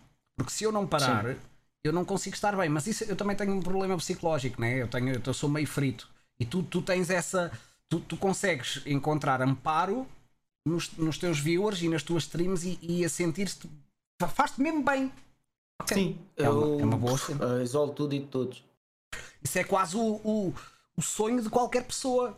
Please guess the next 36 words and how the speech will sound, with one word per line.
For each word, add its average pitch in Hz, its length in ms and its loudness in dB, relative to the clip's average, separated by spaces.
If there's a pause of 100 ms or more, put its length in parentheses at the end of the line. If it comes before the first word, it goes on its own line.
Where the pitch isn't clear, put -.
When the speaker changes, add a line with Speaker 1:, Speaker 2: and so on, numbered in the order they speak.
Speaker 1:
que, - 140 -6
que, - 320 -12
que - 220 -10
tá 170 360 2
a 123 40 0
fazer 160 320 0
um 165 80 2
trabalho, 151 640 2
mas 151 240 0
esse 165 160 0
trabalho 196 720 0
dá-lhe 180 440 2
de 165 140 -2
volta 175 800 0 (560)
sensação 202 340 0
de 185 60 -6
bem-estar, 202 440 0
e 139 60 0
isso - 160 -2
é 139 40 2
muito 165 260 0
bom. 175 180 -4 (920)
Speaker 2:
Tu 139 100 0
deixas 175 360 0
de - 40 -14
trabalhar 147 480 2
a 151 60 0
partir 147 280 -4
do 143 120 0
momento 139 260 0
em 143 80 -2
que 139 60 -8
fazes 127 280 -2
algo 127 200 -2
que - 160 -6
amas. 101 280 -2